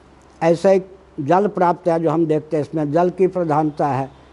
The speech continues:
लेकिन अपंचीकृत पंच महाभूतों से कर्मेंद्रियां भी बनती हैं, ज्ञानेंद्रियां भी बनती हैं, अंतःकरण भी बनता है,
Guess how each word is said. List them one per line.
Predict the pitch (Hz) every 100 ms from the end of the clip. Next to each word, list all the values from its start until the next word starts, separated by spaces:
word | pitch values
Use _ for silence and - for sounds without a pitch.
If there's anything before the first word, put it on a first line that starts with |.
| -
लेकिन | 135 170
अपंचीकृत | 160 143 170 185 185 208 220 214 202 196
पंच | 185 185
महाभूतों | 175 160 160 160 139 170 185 185
से | 180 180
कर्मेंद्रियां | 175 151 143 151 151 160 175 170
भी | 165
बनती | 156 160 156 170 165
हैं, | 156 170
ज्ञानेंद्रियां | 147 143 147 151 156 175
भी | 165
बनती | 160 151 156 151 170
हैं, | 151
अंतःकरण | 160 151 147 170 - 165 175
भी | 165
बनता | 156 151 151 165 147
है, | 139 180